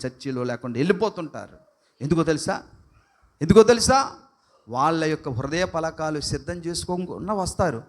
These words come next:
వచ్చి వస్తుగానే పలక, పలకలు ఏం చేస్తారు తెలుసా? సంచిలో పెట్టేస్తారు. ఎందుకంటే టీచర్ గారు ఇటు అటు, లేదా బయటికి వెళ్తే నేను వెంటనే పారిపోవచ్చని. ఇంకా వాళ్ళకి విద్యా బుద్ధులు ఎలా నేర్చుకుంటారండి?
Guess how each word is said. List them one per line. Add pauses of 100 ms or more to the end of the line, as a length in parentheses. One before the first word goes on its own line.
(220)
వచ్చి
వస్తుగానే
పలక,
పలకలు
ఏం
చేస్తారు
తెలుసా?
సంచిలో
పెట్టేస్తారు. (100)
ఎందుకంటే (320)
టీచర్
గారు
ఇటు
అటు, (200)
లేదా
బయటికి
వెళ్తే
నేను
వెంటనే (1400)
పారిపోవచ్చని. (640)
ఇంకా
వాళ్ళకి
విద్యా
బుద్ధులు
ఎలా
నేర్చుకుంటారండి?